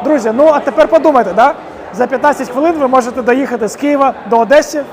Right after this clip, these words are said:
на повному запасі ходу. Краса. І, до речі, розгін до сотки базової версії — п'ять двадцять вісім секунди, Long Range — п'ять сімдесят вісім,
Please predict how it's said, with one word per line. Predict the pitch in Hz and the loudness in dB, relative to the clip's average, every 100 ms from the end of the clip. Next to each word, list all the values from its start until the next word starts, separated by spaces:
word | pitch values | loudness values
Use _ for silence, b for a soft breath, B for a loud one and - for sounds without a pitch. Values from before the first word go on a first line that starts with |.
| - - 208 | -16 -14 -4
на | 220 | -2
повному | 277 277 254 214 | 0 0 0 -2
запасі | 220 240 226 220 | 0 2 2 -4
ходу. | - 202 170 135 - - - - - | -6 -6 -6 -10 -16 -20 -20 -20 -8
Краса. | 214 208 190 151 - - - - | -4 -4 -4 -8 -10 -18 -16 -8
І, | 226 | -2
до | 247 | 2
речі, | 277 - | 2 2
розгін | 262 262 277 | -2 -2 -4
до | 240 | -4
сотки | 226 254 214 - 139 - - - 175 | -2 -2 -2 -6 -12 -14 -16 -8 0
базової | 262 208 214 202 | 2 2 -2 0
версії — | 214 196 190 180 | 0 -2 -4 0
п'ять | 247 247 - - 185 | 2 0 -2 -12 -2
двадцять | 226 233 226 | 0 -2 -6
вісім | 320 320 294 | -8 -8 -8
секунди, | 294 311 294 294 247 B B B - | -6 -2 0 0 0 B B B -2
Long | 247 262 | 0 2
Range — | 247 196 - | 0 -2 -4
п'ять | - 233 214 | 0 0 0
сімдесят | 214 208 311 302 | -6 -2 -2 -2
вісім, | 311 285 277 | -6 -6 -8